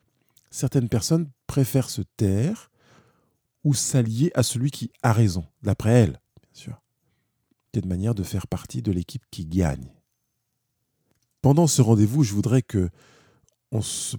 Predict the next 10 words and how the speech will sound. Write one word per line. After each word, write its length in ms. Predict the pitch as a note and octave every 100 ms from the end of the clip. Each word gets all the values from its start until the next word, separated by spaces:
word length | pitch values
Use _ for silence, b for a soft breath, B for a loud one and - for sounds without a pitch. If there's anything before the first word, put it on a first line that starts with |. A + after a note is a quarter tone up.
| -
pose 280 | D3+ D#3 A#2
sur 480 | - - - B2+ G2
une 240 | G2 A2
autre 260 | D3 - A2+
dimension, 520 | E2+ F2 E2 - D#2+ B B B -
que, 100 | D#3+ _ -
on 100 | C3+
s'a-, 140 | B2 -
on 120 | D3
adopte 280 | D#3+ G3+